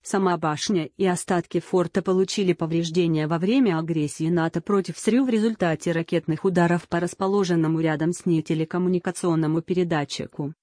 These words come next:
совершенных тридцатого апреля и двенадцатого мая тысяча девятьсот девяносто девятого года. В ходе интенсивных археологических исследований были обнаружены многие части замка, в том числе валы, из которых наиболее впечатляющими являются южный и северный.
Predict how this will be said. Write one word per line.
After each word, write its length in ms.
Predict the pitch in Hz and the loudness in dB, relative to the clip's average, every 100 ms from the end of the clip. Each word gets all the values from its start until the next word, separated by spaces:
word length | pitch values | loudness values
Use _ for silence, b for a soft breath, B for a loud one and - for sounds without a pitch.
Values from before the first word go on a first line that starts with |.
| _ | _
совершенных 760 | - 190 190 - 202 180 165 | -2 2 2 2 2 2 0
тридцатого 640 | - 196 - 165 151 165 165 | -2 -2 -2 -4 -2 -2 -2
апреля 380 | - 180 160 156 | 0 2 2 -2
и 160 | 175 | -4
двенадцатого 760 | 170 196 185 165 175 175 160 175 | 0 2 2 -2 -6 -4 -2 0
мая 240 | 196 175 | 0 0
тысяча 460 | - 202 214 - 170 | -2 -4 -2 -2 0
девятьсот 480 | 175 170 247 254 | 0 0 0 0
девяносто 500 | 202 185 185 175 - | 0 0 0 -2 -2
девятого 540 | 170 185 175 151 143 147 | 0 2 0 -2 -4 -4
года. 400 | 156 156 139 135 _ _ _ _ _ _ | -2 -2 -4 -8 _ _ _ _ _ _
В 80 | - | -2
ходе 280 | 226 196 165 | 2 4 2
интенсивных 680 | 165 190 - 196 180 180 180 | 0 -2 -2 0 0 0 -2
археологических 960 | 160 - 190 190 185 - 156 151 156 | -2 0 0 2 0 -2 -8 -10 -10
исследований 640 | 160 196 226 220 208 208 185 | -10 -4 -2 0 2 2 2
были 240 | 202 190 | 2 2
обнаружены 640 | 180 208 208 196 185 185 | 2 2 0 0 0 2
многие 460 | 185 196 185 175 160 | 4 6 4 2 -2
части 360 | - 254 - 220 | -2 -2 -2 -4
замка, 540 | 196 175 151 151 139 - - | 0 0 -2 -6 -10 -12 -10
в 100 | - | 2
том 180 | 294 | 2
числе 380 | 285 196 - 185 | 2 -2 -2 0
валы, 400 | 160 147 135 131 - _ | 0 -2 -4 -8 -12 _
из 140 | 185 | -6
которых 500 | - 165 262 254 190 | -2 -2 0 0 0
наиболее 580 | 190 190 190 196 185 160 | 2 4 4 4 2 2
впечатляющими 880 | - - - 185 185 160 147 180 170 | -4 -8 -4 -2 0 0 0 0 2
являются 600 | 170 180 180 160 156 180 | 2 2 2 0 0 0
южный 460 | 175 185 175 165 165 | 0 0 2 2 2
и 80 | |
северный. 580 | 170 160 143 135 135 135 | 0 0 0 -2 -4 -6